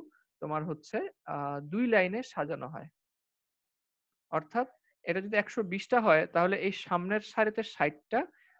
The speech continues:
আর সামনের পিছনের সারিতে হচ্ছে আরো ষাটটা। বোঝা যাচ্ছে?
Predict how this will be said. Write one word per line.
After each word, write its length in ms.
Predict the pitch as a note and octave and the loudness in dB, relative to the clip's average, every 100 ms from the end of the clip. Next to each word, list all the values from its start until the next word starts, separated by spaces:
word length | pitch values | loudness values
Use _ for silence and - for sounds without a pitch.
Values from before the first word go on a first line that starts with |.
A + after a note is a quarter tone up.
| - | 0
আর 180 | C#3+ C#3+ - | 0 0 -6
সামনের 340 | - F3 F#3 G3+ - _ | -6 -4 -2 -6 -8 _
পিছনের 360 | A#3 B3+ A#3 - | -6 -2 -2 0
সারিতে 260 | G#3+ G#3 G#3+ | 0 0 -4
হচ্ছে 160 | A3 - G3+ | -4 0 2
আরো 120 | G#3 G3+ | 2 0
ষাটটা। 340 | - - - E3 - _ - | -6 -8 -12 -14 -16 _ -6
বোঝা 160 | F3+ C#4 | -2 0
যাচ্ছে? 260 | C4+ - | -2 -6